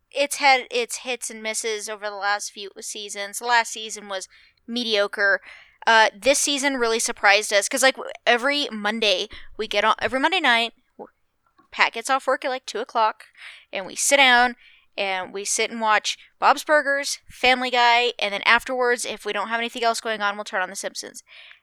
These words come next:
And so when the season premiered, I was like, "Okay, yeah, you know, it's season thirty, we might as well watch it." This is one of the funniest seasons they've had in years. Like, we're, like, like, holding our sides, laughing as hard as we were during Bob's Burgers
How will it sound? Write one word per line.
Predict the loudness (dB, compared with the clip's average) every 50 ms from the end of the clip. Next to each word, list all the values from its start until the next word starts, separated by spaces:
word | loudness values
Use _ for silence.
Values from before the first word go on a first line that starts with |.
| _ _ -6
And | -4 -2 0 2 2 2 2 0 -4 -10 -16 _ _ _ _ _ _ _ _ _ _ _ _ _ _ _ _ _ _ -12 -8
so | -6 -2 0 2 2 2
when | 0 0 0 0 0 0 0
the | -2 -2
season | 0 0 0 0 -2 -4
premiered, | -6 -6 -4 -2 2 4 6 6 8 6 6 6
I | 4
was | 2 2 0
like, | 0 -2
"Okay, | -2 -4 -2 0 4
yeah, | 6 6 6
you | 4 2
know, | -2 -4
it's | -4 -6
season | -6 -8 -8 -8 -6
thirty, | -4 -4 -4 -4 -6
we | -6
might | -6 -6
as | -4 -4
well | -4 -2
watch | -2 -2 0 0
it." | 0 0 0 -2 -8 -16 -16 -18 _ _ -8 -2
This | 0 2 2 4 4 2 2 0
is | -2 -2 -2 0
one | 0 0 2
of | 2
the | 0
funniest | -2 2 4 4 4 4 0 -2 -4 -4 -4
seasons | -4 -6 -2 -2 -2 -2 -2 -2 -2
they've | -2 -2 -2
had | -2 2 2 2 2 2
in | 0 -4 -4 -4 -10 _ _ _ _ _
years. | -20 -20 -20 -20 -14 -10 -8 -6 -6 -6 -8 -8 -8 -8 -10 -10 _ _ _ _ _ _ _ _ _ _ _ _ _ _
Like, | 4 6 6 6 6 4
we're, | 2 0 4 8 8 8 10
like, | 8 8 6 6 4 0 -8 _ _ _ _ _ _ _ _ _ -16
like, | -6 -2 -2 -2 -2 -4 -10 -14
holding | 0 2 4 4 4 4 4 4
our | 4 4 4
sides, | 4 6 6 6 6 6 2 -2
laughing | -2 4 6 6 6 6 2 -2 -4 -4
as | -4 2
hard | 4 4 4 4
as | 2 -2 -2
we | -6 -4
were | -2 0 2 2 2
during | 2 0 0 0 -2 -2
Bob's | 2 4 4 4 4 0 -2
Burgers | 0 2 2 4 4 2 2 0 0 -4